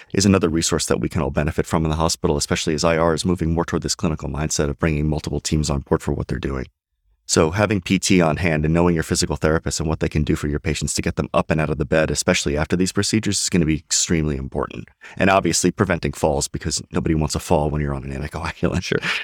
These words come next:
Speaker 2: right.
Speaker 1: So pre-procedure for these patients, let's say you've, you've worked up the D V T, you thought about your pre and your post plan, at least what you're gonna do inside the hospital, you may want to consider doing a first dose of apixaban or rivaroxaban four hours before the procedure.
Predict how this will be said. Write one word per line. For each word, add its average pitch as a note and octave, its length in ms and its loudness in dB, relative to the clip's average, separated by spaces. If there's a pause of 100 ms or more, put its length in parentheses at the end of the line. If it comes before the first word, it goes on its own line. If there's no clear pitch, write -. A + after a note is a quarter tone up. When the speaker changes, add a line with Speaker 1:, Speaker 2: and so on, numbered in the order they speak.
Speaker 2:
right. A2+ 220 -8 (380)
Speaker 1:
So D3 200 6
pre-procedure A2+ 840 2 (180)
for - 140 2
these F#2 120 4
patients, D#2+ 440 -2
let's F#2+ 100 -4
say - 80 2
you've, F#2+ 340 2
you've F#2+ 220 0
worked A#2+ 220 4
up G#2 80 0
the G2+ 80 4
D G2 160 6
V F#2 120 4
T, - 180 2
you F#2 120 6
thought G2 200 4
about F2+ 180 2
your E2+ 100 2
pre F#2+ 200 0
and F2+ 60 4
your D#2+ 120 0
post F2+ 260 0
plan, F2 160 2
at D2+ 60 0
least D2 180 -2
what F2+ 100 -2
you're F2+ 80 -4
gonna F2 160 4
do E2 140 2
inside D#2 240 0
the D2+ 80 0
hospital, D2 500 -2 (260)
you G#2+ 140 0
may B2+ 140 6
want B2 160 4
to A2 60 0
consider G2+ 360 2
doing G2 260 4
a F2+ 60 4
first - 260 0
dose F#2 180 2
of - 80 -2
apixaban F2+ 500 2
or F2 40 4
rivaroxaban E2+ 840 2
four F2+ 280 4
hours D#2+ 320 2
before E2+ 280 -2
the - 100 -4
procedure. - 500 -4